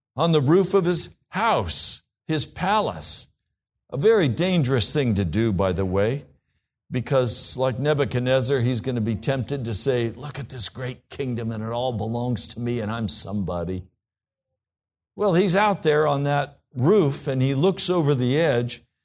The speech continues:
and he sees a beautiful woman in the neighborhood. She's taking a bath.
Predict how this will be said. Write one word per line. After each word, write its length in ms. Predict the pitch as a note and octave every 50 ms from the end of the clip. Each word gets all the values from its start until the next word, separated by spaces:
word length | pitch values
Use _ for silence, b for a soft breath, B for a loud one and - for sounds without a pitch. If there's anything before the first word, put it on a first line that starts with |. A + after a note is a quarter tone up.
| _ _ _ _ _ _ _ _
and 140 | C3+ C#3 C#3+
he 80 | C3+
sees 320 | B2 - - F3 E3 B2 B2+
a 80 | C3+
beautiful 560 | B2 G2+ A#2 D3+ F3 F3 F3+ E3 - D3 C#3 C3+
woman 380 | C#3 E3 F3 D#3 C3 A#2+ B2
in 140 | B2+ B2 A#2+
the 80 | B2 B2
neighborhood. 760 | B2 C#3 D3+ D#3+ C#3+ B2+ A2+ F#2+ G2+ G#2 G2 G2+ A2+ - - _ _ _ _ _ _ _ _ _ _ _ _ _ _ _ _ _ _ -
She's 280 | A2 - C3+ C3 A2+ -
taking 400 | - D#3 D3+ C3 - D3 C#3 C3+
a 40 | B2+
bath. 580 | G#2+ C3+ D3+ D#3+ D3+ C3 A2 F#2 E2+ - _